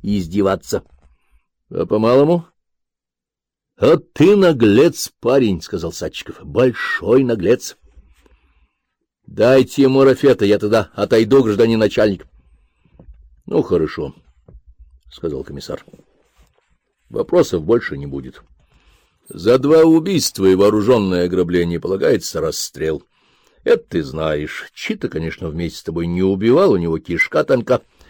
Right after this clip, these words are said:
Значит, убивал ты один. Вещественные доказательства у нас есть все. А потому иди.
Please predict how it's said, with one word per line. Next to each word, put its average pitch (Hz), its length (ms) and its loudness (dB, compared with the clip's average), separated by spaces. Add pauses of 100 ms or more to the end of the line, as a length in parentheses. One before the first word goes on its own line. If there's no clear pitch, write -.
(140)
Значит, 131 460 -4
убивал 117 360 2
ты - 140 -8
один. 92 340 -8 (920)
Вещественные 131 760 0
доказательства 131 560 2
у 82 40 -4
нас 82 280 -6
есть 110 680 -2 (260)
все. 95 420 -2 (1400)
А - 60 -20
потому 120 300 -4
иди. 76 320 -8